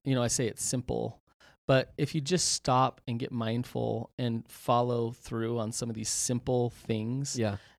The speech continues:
Speaker 1: the drastic shifts that you'll have in your relationship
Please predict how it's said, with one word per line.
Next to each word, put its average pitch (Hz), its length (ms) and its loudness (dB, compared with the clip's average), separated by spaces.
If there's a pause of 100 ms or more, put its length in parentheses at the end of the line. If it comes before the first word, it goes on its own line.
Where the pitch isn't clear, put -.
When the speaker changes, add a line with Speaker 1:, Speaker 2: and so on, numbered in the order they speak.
(100)
Speaker 1:
the 135 100 -2
drastic 131 720 0
shifts - 540 0
that 113 200 -6
you'll 113 160 -6
have 110 440 -4 (100)
in 110 220 -6
your 107 160 -4
relationship 107 840 -2